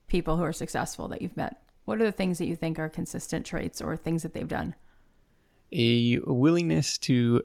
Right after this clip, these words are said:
Speaker 2: put themselves out there without knowing the destination, without knowing the results, which is tough because it's
Speaker 1: Yeah.
Speaker 2: like, you know, I wanna, I want the sure thing. And you know what? The sure thing is, you know, the ten-year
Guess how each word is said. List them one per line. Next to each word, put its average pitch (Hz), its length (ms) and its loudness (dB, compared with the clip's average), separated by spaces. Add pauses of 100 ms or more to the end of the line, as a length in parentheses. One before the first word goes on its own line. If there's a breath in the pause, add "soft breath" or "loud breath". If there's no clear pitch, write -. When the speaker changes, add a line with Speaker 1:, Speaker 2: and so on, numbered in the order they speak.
Speaker 2:
put - 160 4
themselves 113 580 4
out 110 180 2
there 110 440 4 (300)
without 110 500 4
knowing 104 500 2
the 98 400 0 (600)
destination, 95 640 0
without 107 220 2
knowing 104 720 2
the 95 80 -2
results, 95 600 -2 (220)
which - 260 -6
is 131 120 0 (400)
tough - 380 0 (120)
because 113 320 2
it's 202 100 -8
Speaker 1:
Yeah. 196 200 -2
Speaker 2:
like, - 100 -14 (260)
you 294 320 -8
know, 120 80 -2
I 117 60 0
wanna, 156 320 -2 (280 loud breath)
I - 60 4
want 190 140 6
the - 80 6
sure 185 200 8
thing. 139 420 4
And 117 340 2
you 123 80 0
know 117 140 4
what? 120 220 4 (400 loud breath)
The 113 80 -2
sure 127 160 4
thing 120 340 4
is, 101 340 0 (260)
you 170 160 -2
know, 98 160 0
the 98 120 -2
ten-year 101 640 2